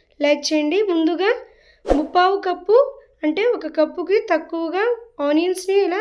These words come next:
సన్నగా కట్ చేసుకుని ఇందులో యాడ్ చేసుకున్నాను మిక్సింగ్ బౌల్‌లో. రెండు మి-, పచ్చిమిర్చిని ఇలా కట్ చేసుకుని యాడ్ చేసుకున్నానండి. కరివేపాకుని ఇలా కట్ చేసుకొని యాడ్ చేసుకోండి. ఇందులో ఏ స్-, ఉల్లి అంటే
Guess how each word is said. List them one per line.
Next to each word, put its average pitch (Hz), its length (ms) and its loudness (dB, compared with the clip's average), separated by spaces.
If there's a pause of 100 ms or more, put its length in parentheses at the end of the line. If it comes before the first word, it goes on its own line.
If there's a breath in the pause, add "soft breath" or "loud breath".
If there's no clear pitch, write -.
సన్నగా 320 480 -2
కట్ 302 240 -2
చేసుకుని 311 380 -4
ఇందులో 285 240 -2
యాడ్ 262 200 -4 (100)
చేసుకున్నాను 262 600 -4
మిక్సింగ్ 302 480 -4
బౌల్‌లో. 254 320 -2 (580 loud breath)
రెండు 339 260 2
మి-, 339 220 0
పచ్చిమిర్చిని 370 680 0
ఇలా 339 120 2
కట్ 294 280 -2
చేసుకుని 320 420 -4
యాడ్ 277 240 -4
చేసుకున్నానండి. 254 800 -4 (760 loud breath)
కరివేపాకుని 294 640 0 (100)
ఇలా 302 200 -2 (440 loud breath)
కట్ 277 220 -4
చేసుకొని 302 400 -2
యాడ్ 262 220 -6
చేసుకోండి. 269 560 -6
ఇందులో 349 360 2 (1000 loud breath)
ఏ 330 60 0 (260)
స్-, - 200 -6 (1800)
ఉల్లి 349 420 2 (180)
అంటే 302 220 -2